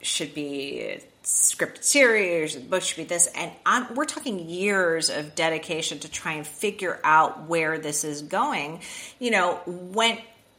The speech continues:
until I s-, I finally see that there's no road to go, which I don't know whether that will ever appear,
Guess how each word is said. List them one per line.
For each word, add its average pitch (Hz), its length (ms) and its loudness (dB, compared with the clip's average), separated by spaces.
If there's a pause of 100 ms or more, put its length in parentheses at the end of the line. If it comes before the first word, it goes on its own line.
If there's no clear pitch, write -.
(140)
until 254 440 2
I 277 100 6
s-, - 460 4
I 208 160 8
finally 202 680 0
see 202 200 0
that 180 180 0
there's 147 260 0
no 160 480 0
road 151 340 2
to 160 80 -6
go, 165 180 -2
which 220 240 -4
I 240 80 2
don't 277 180 -6
know 277 120 -4
whether 285 260 -2
that 277 180 0
will 277 140 -2
ever 311 240 -4
appear, - 720 -8